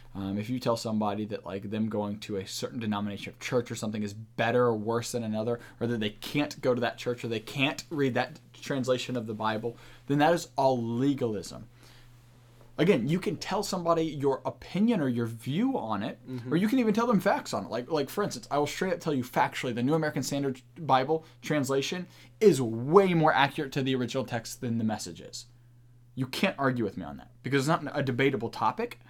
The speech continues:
Speaker 2: Mm-hmm.
Speaker 1: But if I tell you you're going to hell because you're reading the Message, that's where there's a problem. This is where people run into
Speaker 2: Concept
Speaker 1: issues.
Speaker 2: of objectiveness.
Speaker 1: Yeah, right. Yeah, there, there's an absolute standard clarity that God has in his, um, Bible that we have to live by.
Speaker 2: Mm-hmm.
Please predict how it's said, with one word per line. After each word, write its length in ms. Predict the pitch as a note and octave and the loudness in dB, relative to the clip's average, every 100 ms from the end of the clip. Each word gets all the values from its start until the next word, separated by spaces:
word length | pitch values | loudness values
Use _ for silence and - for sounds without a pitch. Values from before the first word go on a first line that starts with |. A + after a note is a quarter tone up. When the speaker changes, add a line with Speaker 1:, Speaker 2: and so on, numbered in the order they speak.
| C3 | -10
Speaker 2:
Mm-hmm. 260 | B2 C3+ C3+ - D3 | -8 -10 -12 -12 0
Speaker 1:
But 100 | F3+ | 4
if 60 | |
I 80 | G3+ | 6
tell 140 | G3 A3 | 6 6
you 80 | |
you're 120 | F#3+ D#3+ | 6 6
going 200 | E3 D3 | 6 4
to 60 | |
hell 260 | A#2+ D3+ C#3+ | 0 2 2
because 280 | D3+ D#3+ D3+ | 0 -2 0
you're 100 | D#3+ | 0
reading 180 | D#3 | 0
the 60 | D#3 | 0
Message, 420 | D#3 C#3+ E3 - | 0 -2 -4 -6
that's 440 | - B2+ A#2 A#2+ - | -4 2 4 4 -2
where 100 | B2 | -4
there's 160 | G#2 G2 | -6 -10
a 60 | |
problem. 380 | - E2+ - - - - - - - | -8 -8 -8 -16 -20 -20 -20 -20 -14
This 280 | B2 D3 D3 | 4 4 6
is 60 | |
where 140 | B2 A2 | 2 0
people 240 | A#2 A2+ | -2 -4
run 140 | G#2+ G2+ | -4 -4
into 100 | G2 | -8
Speaker 2:
Concept 160 | - | -8
Speaker 1:
issues. 160 | G#2+ G2+ | -10 -10
Speaker 2:
of 160 | - A#2 | -12 -12
objectiveness. 720 | - G#2+ - - B2 B2 A#2+ - - - - - | -14 -16 -16 -20 -18 -16 -16 -20 -20 -20 -20 0
Speaker 1:
Yeah, 240 | F#3+ A3+ - - - - | 6 6 6 -10 -20 0
right. 220 | F3+ - - - | 2 2 -2 4
Yeah, 140 | D#3+ | 6
there, 120 | D3 | 6
there's 260 | E3+ F3 D#3+ | 6 6 6
an 120 | E3 - | 4 4
absolute 540 | D#3+ F3 - G3+ E3+ | 2 2 0 -2 -2
standard 520 | - D3 C#3+ E3+ G3+ - - - - | -4 -4 -2 -2 -6 -10 -20 -20 -18
clarity 520 | - - C#3 C#3+ D3+ F#3 | -12 0 4 6 4 2
that 160 | C3 | 0
God 180 | B2+ C3 | 0 0
has 280 | C3 A#2+ - | 2 -2 -2
in 160 | A2+ A#2+ | -4 -4
his, 220 | C3 B2 - - - - - | -4 -6 -14 -20 -20 -20 -10
um, 300 | A2 G#2+ G2+ | -4 -2 0
Bible 400 | G#2+ A#2 A#2+ G3 - - | 4 4 4 0 -4 -4
that 160 | C3 C#3+ | 0 2
we 120 | C3 | 2
have 240 | A2+ A#2 - | 2 0 0
to 100 | D3 | 0
live 280 | B2 B2 | 2 2
by. 180 | - B3 | 2 2
Speaker 2:
Mm-hmm. 340 | B3+ B2+ A#2+ | 0 -8 -10